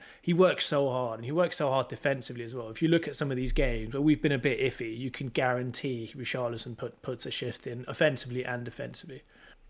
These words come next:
Um, I, I'm, I'm a big fan. I'm a big fan. He fills a lot of,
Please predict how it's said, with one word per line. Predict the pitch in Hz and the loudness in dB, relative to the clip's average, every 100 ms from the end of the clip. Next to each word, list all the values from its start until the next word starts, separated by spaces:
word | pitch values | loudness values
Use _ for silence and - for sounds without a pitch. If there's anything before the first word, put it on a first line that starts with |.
| - - | -14 -10
Um, | 117 113 113 - | -8 -10 -12 0
I, | 143 151 143 | 4 6 4
I'm, | 135 | 2
I'm | 131 139 | 0 0
a | 127 | 0
big | 117 | -2
fan. | 101 113 | -4 -8
I'm | 113 | -10
a | 110 | -6
big | 120 - | -8 -8
fan. | 113 - | -12 -6
He | 135 | 0
fills | 175 160 | 4 6
a | 147 | 6
lot | 143 127 | 6 4
of, | 123 | 0